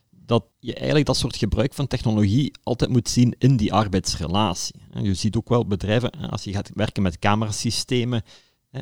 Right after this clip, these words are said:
sommige bedrijven ga je eerder een gevoel hebben van oei, hier is extra controle, wat dan eerder naar een negatieve emoties gaat leiden. Als je natuurlijk een goed begeleidingstraject doet en goed eigenlijk die acceptatie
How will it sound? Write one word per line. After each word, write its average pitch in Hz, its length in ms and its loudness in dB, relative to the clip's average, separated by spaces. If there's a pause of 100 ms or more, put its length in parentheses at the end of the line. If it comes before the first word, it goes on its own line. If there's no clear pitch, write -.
(100)
sommige 110 600 4
bedrijven 104 680 -2
ga 110 60 -8
je 107 120 0
eerder 104 300 -2
een 104 120 4
gevoel 98 220 0
hebben 104 180 2
van - 120 -4
oei, 95 320 0
hier 107 220 -6
is 110 140 -2
extra - 380 -2
controle, 104 640 2
wat - 160 0
dan 101 240 -4
eerder 104 280 -4
naar 98 120 4
een 101 160 6
negatieve 117 440 6
emoties 123 460 0
gaat - 160 -8
leiden. 120 320 -2 (420)
Als - 180 -2
je 117 80 0
natuurlijk 113 340 4
een 104 180 0
goed 147 140 8
begeleidingstraject 107 840 2
doet - 160 -8
en 98 180 -2
goed - 240 2
eigenlijk 120 240 4
die 101 140 2
acceptatie - 800 -4